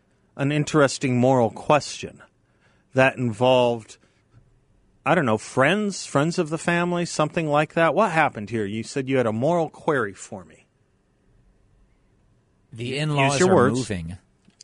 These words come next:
Speaker 2: pretty far away.
Speaker 1: Who are?
Speaker 2: At what point does it become, how did I word it? Does it become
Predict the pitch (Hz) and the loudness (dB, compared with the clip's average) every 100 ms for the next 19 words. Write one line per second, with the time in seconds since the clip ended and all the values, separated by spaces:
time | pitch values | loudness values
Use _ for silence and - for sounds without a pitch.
0 | - _ _ _ - 202 175 165 135 127 | -20 _ _ _ -8 -8 -4 -2 0 0
1 | 113 82 78 87 156 185 214 214 _ _ | -2 -6 -8 0 4 6 4 0 _ _
2 | _ _ _ - 120 113 123 156 - 147 | _ _ _ -10 -8 -4 -4 -4 -6 -6
3 | 151 117 104 - - _ - 120 110 - | -4 -4 -6 -12 -20 _ -6 -2 -2 -4
4 | 110 92 107 - 120 104 101 101 202 226 | -6 -8 -12 -6 -4 -4 -4 -8 -8 -8
5 | 214 208 202 143 120 127 117 - 127 101 | -6 -6 -8 -10 -10 -8 -10 -8 -6 -6